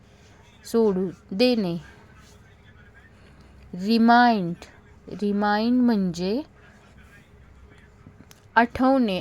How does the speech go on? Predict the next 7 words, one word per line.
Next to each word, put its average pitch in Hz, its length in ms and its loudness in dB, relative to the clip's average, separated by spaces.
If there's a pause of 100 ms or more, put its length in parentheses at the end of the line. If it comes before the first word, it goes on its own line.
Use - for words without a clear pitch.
आठवण 233 600 -2
करून 226 560 0
देणे. 233 380 0 (3000)
राइट्स, 220 1040 2 (600)
राइट्स 214 580 0
म्हणजे 190 600 -2 (1600)
दंगल. 220 640 2